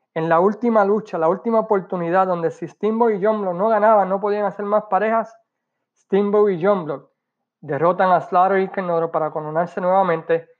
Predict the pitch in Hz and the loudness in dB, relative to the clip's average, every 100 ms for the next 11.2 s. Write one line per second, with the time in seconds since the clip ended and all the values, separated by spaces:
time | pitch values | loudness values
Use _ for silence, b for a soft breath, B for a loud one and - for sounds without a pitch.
0 | _ _ _ - 156 147 151 156 175 180 | _ _ _ -2 0 0 -2 0 0 -2
1 | 175 147 143 139 135 _ _ _ _ 147 | -6 0 0 0 -8 _ _ _ _ -12
2 | 139 143 139 123 - - _ _ _ _ | -8 -4 -4 -4 -10 -18 _ _ _ _
3 | _ _ b b b b 185 220 247 240 | _ _ b b b b 0 2 2 2
4 | 208 - 226 214 190 185 220 - 170 185 | 0 2 0 0 -4 -2 -6 -2 -4 -4
5 | _ _ _ _ _ 151 - 165 _ _ | _ _ _ _ _ -16 -8 -8 _ _
6 | - 220 220 214 208 220 214 170 180 185 | 0 0 0 -4 -2 -4 -6 -6 -2 0
7 | 196 196 185 190 175 190 190 190 175 165 | 0 -4 -6 -4 0 0 0 -6 -8 -14
8 | 151 175 156 160 160 190 214 190 - 202 | -14 -14 -10 -8 -6 -6 -6 -6 0 2
9 | 165 151 _ _ _ _ _ - 151 147 | 2 -2 _ _ _ _ _ -6 -4 -4
10 | 170 175 - 180 170 165 160 147 - 190 | -4 -4 0 2 4 2 -2 -4 -2 -2
11 | 147 | -2